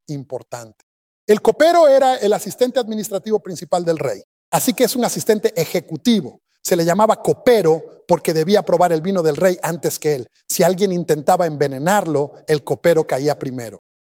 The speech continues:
Así que es un trabajo serio, pero también tenía responsabilidades administrativas. Ahora bien,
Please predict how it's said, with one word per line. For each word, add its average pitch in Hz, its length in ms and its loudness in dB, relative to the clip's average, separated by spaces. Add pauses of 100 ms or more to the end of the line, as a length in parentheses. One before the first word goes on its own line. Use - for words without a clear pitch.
(680)
Así - 180 -10
que 247 120 0
es 240 120 -2
un 262 80 2
trabajo 233 340 2
serio, 294 400 -2 (640)
pero 151 160 0
también 190 320 -2
tenía 190 260 0
responsabilidades 147 1000 -2
administrativas. 123 1080 -12 (1080)
Ahora 190 300 2
bien, 165 240 -6